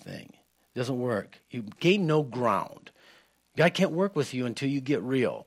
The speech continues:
till I get real. There's no pretension here. It's all sin-, out of the sincerity of our hearts.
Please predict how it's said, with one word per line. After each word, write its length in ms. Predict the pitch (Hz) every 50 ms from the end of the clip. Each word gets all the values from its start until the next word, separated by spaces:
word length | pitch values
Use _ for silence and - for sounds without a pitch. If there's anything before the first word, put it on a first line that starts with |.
| _ -
till 140 | - 131 -
I 140 | - 143 139
get 180 | 120 123 90
real. 360 | 80 92 92 78 64 57 - _ _ - _ _ _
There's 120 | - 120 143
no 100 | 175 175
pretension 540 | 175 - - - 175 170 165 - - 113
here. 340 | 107 - 110 87 71 - - - _ _ - _ _ -
It's 160 | 107 - -
all 180 | 135 143 151
sin-, 240 | 147 - 147 143 - -
out 160 | - - 127 127
of 140 | 120 113
the 80 | 110 113
sincerity 520 | - - 123 107 - - 147 139 131 127
of 120 | 123 110 104
our 100 | 101 101
hearts. 540 | 101 117 120 104 - - - - - -